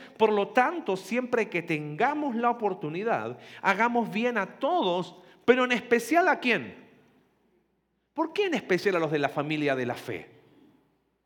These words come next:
Yo estoy convencido de esto, súper fácil, súper fácil ir a hacer bien al que no conoces. ¿Por qué crees que la gente hace tanta beneficencia?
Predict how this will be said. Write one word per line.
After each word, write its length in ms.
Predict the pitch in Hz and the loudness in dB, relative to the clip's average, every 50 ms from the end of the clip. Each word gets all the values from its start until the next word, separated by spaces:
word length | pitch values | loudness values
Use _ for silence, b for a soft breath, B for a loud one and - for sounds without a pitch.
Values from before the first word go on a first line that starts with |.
| _ _ - | _ _ -12
Yo 60 | 185 | -6
estoy 140 | - 202 180 | -4 -4 -2
convencido 500 | - 185 170 170 165 165 180 175 170 165 | -2 -2 -2 -2 -4 -2 -2 -2 0 0
de 100 | 165 165 | 0 -2
esto, 200 | 160 - 160 147 | -2 -4 -6 -6
súper 360 | - - 175 165 160 156 156 | -4 -4 -6 -4 -4 -6 -8
fácil, 520 | - - 175 165 160 - - 101 90 80 - _ _ _ _ _ _ b b b b b | -6 -6 -6 -6 -6 -8 -12 -12 -12 -14 -18 _ _ _ _ _ _ b b b b b
súper 500 | _ - - 247 254 269 269 - 180 170 | _ -8 -6 -4 -4 -4 -2 -4 -4 -4
fácil 460 | 160 - - 165 156 - - 127 123 - - | -4 -8 -8 -8 -8 -6 -6 -8 -8 -6 -6
ir 140 | 147 165 160 | -6 -4 -4
a 40 | 147 | -4
hacer 300 | 139 - - 156 147 139 | -4 -4 -8 -8 -6 -8
bien 400 | 120 120 135 147 165 185 196 185 | -8 -8 -6 -6 -6 -6 -4 -6
al 160 | 147 123 - | -8 -8 -8
que 100 | - 110 | -10 -12
no 160 | 110 117 113 | -12 -12 -12
conoces. 560 | - 110 104 107 - - 78 73 - - _ _ _ _ _ _ _ _ _ _ _ _ _ _ _ _ _ _ _ _ _ _ _ _ _ _ _ _ _ _ _ _ _ _ _ _ _ _ _ _ _ _ _ _ _ _ _ _ _ _ _ _ _ _ _ _ _ _ _ _ _ _ _ _ _ _ _ | -12 -14 -14 -14 -16 -18 -20 -20 -20 -20 _ _ _ _ _ _ _ _ _ _ _ _ _ _ _ _ _ _ _ _ _ _ _ _ _ _ _ _ _ _ _ _ _ _ _ _ _ _ _ _ _ _ _ _ _ _ _ _ _ _ _ _ _ _ _ _ _ _ _ _ _ _ _ _ _ _ _
¿Por 140 | - 139 139 | -12 -8 -8
qué 100 | 160 156 | -6 -6
crees 220 | 160 156 147 - | -4 -4 -6 -4
que 100 | - 135 | -6 -6
la 100 | 120 117 | -6 -6
gente 280 | - 135 127 123 - 120 | -6 -8 -10 -8 -8 -8
hace 160 | - - 113 | -8 -8 -8
tanta 320 | - 123 123 120 - 113 | -8 -8 -8 -6 -8 -8
beneficencia? 760 | 104 107 104 107 101 107 92 - 95 82 - - 76 73 - | -8 -8 -10 -12 -14 -14 -16 -16 -16 -18 -18 -20 -20 -20 -20